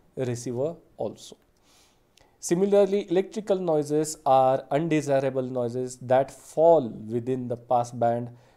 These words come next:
of the signal. Pass band, basically, when we are considering the filter, then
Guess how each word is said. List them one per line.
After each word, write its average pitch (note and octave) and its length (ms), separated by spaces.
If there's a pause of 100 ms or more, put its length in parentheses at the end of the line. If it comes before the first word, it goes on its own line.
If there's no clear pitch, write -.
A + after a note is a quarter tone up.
(180)
of A#2 240
the A2+ 100
signal. C#3+ 500 (300)
Pass B2 220
band, C3 340
basically, B2 540
when A#2 360
we B2 120
are A2+ 120
considering A#2+ 640
the G#2+ 80
filter, C#3 420
then A#2+ 440